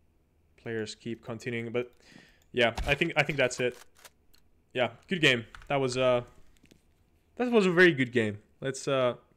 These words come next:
you know, players had to leave and, you know, can't be fucked with, uh, with filling in anymore. So yeah, that was great effort. <laughs> Akande rubbing some salt into the wounds. We won.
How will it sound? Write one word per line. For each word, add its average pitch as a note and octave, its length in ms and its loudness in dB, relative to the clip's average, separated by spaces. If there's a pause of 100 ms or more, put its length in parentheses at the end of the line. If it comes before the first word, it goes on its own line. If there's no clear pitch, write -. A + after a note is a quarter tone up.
you C3+ 100 -12
know, G#2+ 160 -8 (520)
players C3 240 -6
had B2+ 200 -4
to A#2+ 60 -8
leave A#2 300 -2
and, G#2 300 -8 (100)
you A2 100 -10
know, G#2 140 -10 (240)
can't A2+ 220 -10
be A2+ 100 -2
fucked A2 400 -6
with, G#2+ 340 -6
uh, G#2 220 -6 (1080)
with A2+ 120 -12
filling C3 540 0
in A#2+ 240 -2
anymore. G2+ 500 -6 (120)
So G#2 180 -8
yeah, F#2+ 180 -8
that - 120 -10
was A2+ 100 -8
great A2 260 -2
effort. G#2+ 320 -8 (1040)
<laughs> - 0 -
Akande - 1400 -8 (560)
rubbing A#2 320 -2
some A#2 160 -12
salt A2+ 340 -2
into A2+ 180 -10
the A2+ 100 -6
wounds. A#2 420 -4
We A#2+ 240 -4
won. A2 400 -4